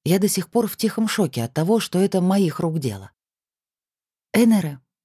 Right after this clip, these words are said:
вы верите в это?" — интересуюсь у Лохана. Старый маг решил задержаться у нас. Эрден привез ему какие-то древние свитки, написанные на языке изначальных, первых даргов, пришедших в этот мир.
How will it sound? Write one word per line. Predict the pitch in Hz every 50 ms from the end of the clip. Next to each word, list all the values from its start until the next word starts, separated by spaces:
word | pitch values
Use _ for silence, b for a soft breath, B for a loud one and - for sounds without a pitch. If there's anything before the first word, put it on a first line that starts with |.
| _ _ _ _
вы | - 190 240 254
верите | 262 320 302 254 - -
в | 135 131
это?" — | 123 - 127 - _ _ _ _ _ _ _ -
интересуюсь | 151 143 131 143 139 143 135 - 135 127 123 -
у | 151
Лохана. | 135 120 110 - - 113 107 107 - _ _ _ _ _ _ _ _ _ _ _ _ _ _ _ _ _
Старый | - - - 202 226 269 294 269
маг | 247 240 240 247 -
решил | 240 247 226 - 220 220
задержаться | 185 220 214 220 220 160 123 113 110 - - 104
у | 101
нас. | 104 101 98 95 - - _ _ _ _ _ _ _ _ _ _ -
Эрден | 156 160 156 151 165 165 165 156
привез | - 156 151 156 156 151 -
ему | - 151 147 151 147
какие-то | - 151 143 - 156 143 156 147
древние | 135 160 147 143 151 156 147 147
свитки, | - - 233 226 226 - - 127
написанные | 127 123 127 143 127 - 139 127 123 120 120
на | 123 131 127
языке | 131 131 143 139 135 135 123
изначальных, | 120 113 139 143 - - 117 101 98 98 104 - _ _ _ _ _ _ _
первых | - 240 247 277 156 156 156 165
даргов, | 214 220 185 151 131 127 -
пришедших | - 160 165 - - 135 127 - 131 -
в | 143
этот | 123 120 - 131 -
мир. | 151 139 113 110 -